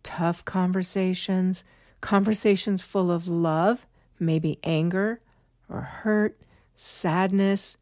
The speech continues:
frustration, <laughs> impatience, name the emotion.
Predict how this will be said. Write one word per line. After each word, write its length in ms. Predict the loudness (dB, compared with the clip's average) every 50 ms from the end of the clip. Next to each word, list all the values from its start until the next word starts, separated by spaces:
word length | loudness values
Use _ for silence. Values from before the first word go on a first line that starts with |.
| _ _ _
frustration, 1120 | -14 -8 -4 -2 0 0 -2 -2 -2 0 0 2 2 0 0 0 0 2 2 2 0 -2 -4 _ _ _ _ _ _ _ _ _ _ _ _ _ _ _ _ -12
<laughs> 500 | -6 -6 -6 -6 -6 -16 -20 -10 -2 2
impatience, 920 | 2 2 2 2 2 4 4 4 2 2 2 2 2 2 0 0 -4 -6 _ -6
name 640 | -2 0 0 2 2 0 0 0 2 2 2 2 4
the 140 | 4 4 6
emotion. 720 | 6 4 4 4 2 2 0 -2 -2 -6 -8 -10 -10 -12